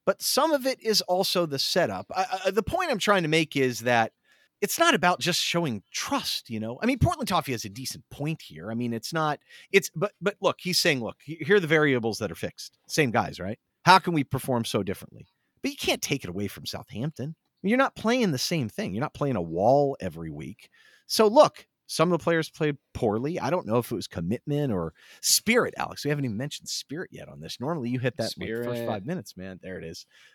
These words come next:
Speaker 1: Um, but I just, for me, I mean, you didn't do him any favors with the setup either. Uh, don't think four four two is the right way to go, and I think Frank got it wrong. But look, I mean,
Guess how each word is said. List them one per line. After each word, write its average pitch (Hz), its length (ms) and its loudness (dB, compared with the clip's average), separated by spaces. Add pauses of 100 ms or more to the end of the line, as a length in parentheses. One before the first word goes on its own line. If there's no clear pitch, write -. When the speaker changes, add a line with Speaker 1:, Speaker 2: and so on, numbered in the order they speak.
(120)
Speaker 1:
Um, 139 380 6 (420)
but 196 120 12
I 208 100 12
just, 202 240 8
for 208 120 4
me, 226 420 8
I - 40 -14
mean, 185 360 2
you 170 140 4
didn't 240 180 8
do 202 100 12
him 180 80 10
any 156 140 8
favors 127 420 4
with 104 80 -6
the - 60 -10
setup 117 340 4
either. 117 380 6 (240)
Uh, 90 260 2
don't 127 220 2
think 123 120 0
four 117 200 0
four 110 180 -4
two 117 180 -2
is 95 100 -4
the 95 60 -4
right 98 140 -2
way 87 140 -4
to 85 60 -4
go, 131 400 4
and 104 100 0
I 101 80 0
think 117 260 -4
Frank 110 300 -2
got 101 180 0
it 80 80 -6
wrong. 151 440 8 (280)
But 135 80 2
look, 147 240 8
I 110 40 -2
mean, 104 280 2